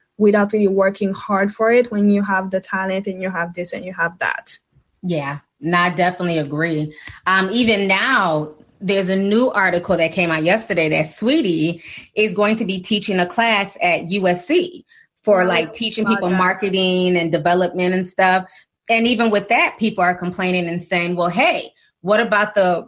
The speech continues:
Speaker 2: Joe Schmo who went to college and got into debt?" To learn about all of this stuff? Why are you not giving them that opportunity to teach this class?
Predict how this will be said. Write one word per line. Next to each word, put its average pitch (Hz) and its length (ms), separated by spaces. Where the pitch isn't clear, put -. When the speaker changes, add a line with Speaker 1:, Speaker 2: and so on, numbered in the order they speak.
Speaker 2:
Joe 220 260
Schmo 240 400
who 233 100
went 208 200
to 180 80
college 240 520
and 180 200
got 208 240
into 190 220
debt?" 214 500
To 247 100
learn 208 280
about 180 240
all 180 220
of 180 120
this 175 180
stuff? 165 360
Why 185 240
are 214 40
you 233 120
not 208 200
giving 196 260
them 240 200
that 196 180
opportunity 180 640
to 165 100
teach - 340
this 160 200
class? 208 540